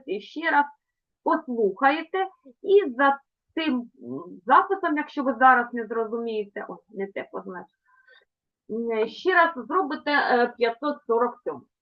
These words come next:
Так, номер п'ятсот сорок шість. Е, спростіть вираз, знову ж таки.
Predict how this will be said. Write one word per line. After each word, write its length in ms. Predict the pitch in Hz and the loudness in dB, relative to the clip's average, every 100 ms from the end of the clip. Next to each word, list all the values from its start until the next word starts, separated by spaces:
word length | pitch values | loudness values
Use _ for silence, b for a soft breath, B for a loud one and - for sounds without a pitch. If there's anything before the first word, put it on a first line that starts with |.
| _ - | _ -2
Так, 160 | 494 349 | -2 0
номер 340 | 403 370 - | 0 0 -4
п'ятсот 380 | 240 269 - 320 - | -4 -4 -2 -8 -2
сорок 260 | 269 226 - | -2 -2 -8
шість. 320 | - - _ _ _ _ _ _ _ _ _ _ _ _ _ - 269 | -18 -18 _ _ _ _ _ _ _ _ _ _ _ _ _ 0 6
Е, 260 | 254 254 - | 6 6 0
спростіть 500 | 294 320 - 494 370 | -2 -2 -4 -6 0
вираз, 360 | 320 185 165 | 0 2 -4
знову 220 | 180 170 - | -6 -12 -14
ж 200 | 175 - | -20 -20
таки. 260 | - - | -20 -20